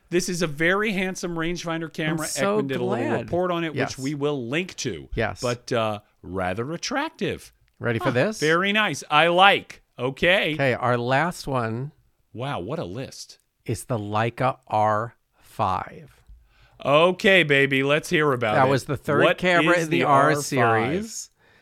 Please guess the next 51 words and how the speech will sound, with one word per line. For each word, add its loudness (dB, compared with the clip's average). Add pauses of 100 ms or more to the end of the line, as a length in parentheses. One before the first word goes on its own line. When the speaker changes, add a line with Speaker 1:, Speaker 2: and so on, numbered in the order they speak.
Speaker 1:
Yes. 0
Speaker 2:
Um, 0 (440)
and 4
it's -4
the -4
second -4
lights -2
camera -4
body 0
that -8
was -8
based -6
on -4
the -6
Minolta -4
X -8
D -8
eleven. -6 (760)
And -2
the 2
fir-, 2
Speaker 1:
Right. 4
Speaker 2:
the 2
first -2
one -2
was -4
the, -6 (240)
uh, -12 (380)
you 0
know, 2
the -2
Leica 4
R 0
four. 0
And -6
when -4
I -2
was -2
starting -4
out -6 (460)
and 0
was -4
first -2
getting -2
into -4
Leica, 0
and -6
I -4
had -4
a -6
Leica -4